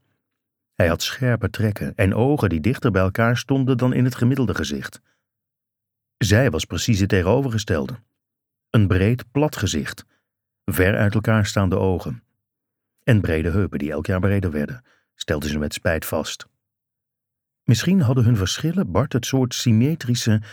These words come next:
regelmatige gezicht geschonken dat niet speciaal opviel, maar waar niets aan mankeerde. Gave huid, rechte tanden, regelmatige gelaatstrekken en een goed stel hersens.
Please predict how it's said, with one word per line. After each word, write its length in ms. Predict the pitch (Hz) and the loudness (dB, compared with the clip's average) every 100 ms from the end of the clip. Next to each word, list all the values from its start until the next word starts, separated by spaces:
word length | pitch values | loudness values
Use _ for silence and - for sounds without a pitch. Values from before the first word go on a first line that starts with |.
| - - | -16 -2
regelmatige 840 | 107 117 113 104 131 147 120 107 | 2 2 4 2 0 -2 -4 -4
gezicht 380 | 95 95 110 - | -2 -2 -2 -4
geschonken 560 | - - 90 82 85 - _ _ | -10 -4 -4 -2 -4 -6 _ _
dat 220 | - 110 131 | 0 0 2
niet 160 | 151 | 0
speciaal 480 | - 101 - 117 107 | 0 -2 0 0 2
opviel, 580 | - - - 71 82 - _ _ _ _ - | 0 -4 -6 -4 -4 -4 _ _ _ _ 0
maar 180 | 117 | 4
waar 160 | 104 104 | 4 4
niets 240 | 156 - | 2 0
aan 120 | 95 82 | -2 0
mankeerde. 640 | 82 - 143 110 - 123 _ _ _ _ | -2 -2 -2 -2 -6 -14 _ _ _ _
Gave 440 | - - 76 76 | -8 -2 0 0
huid, 420 | 80 113 104 - - _ _ | 0 0 -2 -8 -20 _ _
rechte 440 | - 85 101 - 123 | -6 -2 -2 -2 -2
tanden, 420 | 139 131 95 - _ _ _ _ _ | -2 -2 -2 -8 _ _ _ _ _
regelmatige 800 | 101 101 98 98 104 139 131 117 | 2 2 4 2 2 0 -2 -4
gelaatstrekken 840 | 104 104 117 123 - 80 78 73 _ _ _ | 0 0 0 -4 -4 -6 -4 -8 _ _ _
en 120 | - 90 | -2 0
een 80 | |
goed 180 | 95 110 | 0 -2
stel 220 | - 131 | 0 0
hersens. 520 | 123 123 - 120 - | 0 -2 -4 -8 -12